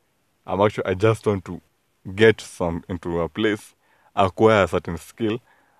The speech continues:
then come back, finish my education, then come back again and start tamaking for that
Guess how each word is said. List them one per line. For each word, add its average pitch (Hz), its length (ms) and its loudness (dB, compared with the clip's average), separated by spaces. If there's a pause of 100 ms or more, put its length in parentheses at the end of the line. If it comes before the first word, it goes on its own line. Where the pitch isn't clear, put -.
(120)
then 160 160 0
come 98 280 2
back, 90 380 2 (220)
finish 123 480 -2
my 85 140 -6
education, 82 680 -2 (500)
then 160 180 -2
come 123 300 4
back 104 260 2
again 92 500 -2
and 92 100 -8
start 95 260 -2
tamaking 92 560 -4 (840)
for - 300 0
that 92 420 0